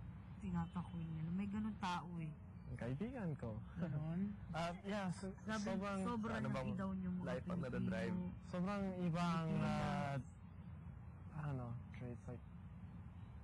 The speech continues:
Speaker 1: Itrato.
Speaker 2: alam s-, alam siya ang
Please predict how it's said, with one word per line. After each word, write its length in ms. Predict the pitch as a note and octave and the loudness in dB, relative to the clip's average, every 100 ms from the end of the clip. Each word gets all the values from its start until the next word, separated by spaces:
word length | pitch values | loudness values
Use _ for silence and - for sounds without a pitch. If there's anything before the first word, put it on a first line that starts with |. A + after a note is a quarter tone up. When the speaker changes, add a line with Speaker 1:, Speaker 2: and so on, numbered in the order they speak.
| - - | -8 -6
Speaker 1:
Itrato. 440 | F3 F3 F3 E3+ F3+ | -2 0 0 0 2
Speaker 2:
alam 320 | F3+ F#3+ G3 G3 | 4 6 6 4
s-, 340 | - - - | 0 -6 -8
alam 280 | F#3 E3+ F3+ F3+ | -2 0 2 0
siya 280 | - E3 D#3 D3+ D3 C#3+ C3 - - | 0 0 0 0 0 0 -4 -8 -8
ang 340 | D3+ D#3 B2+ | -2 0 0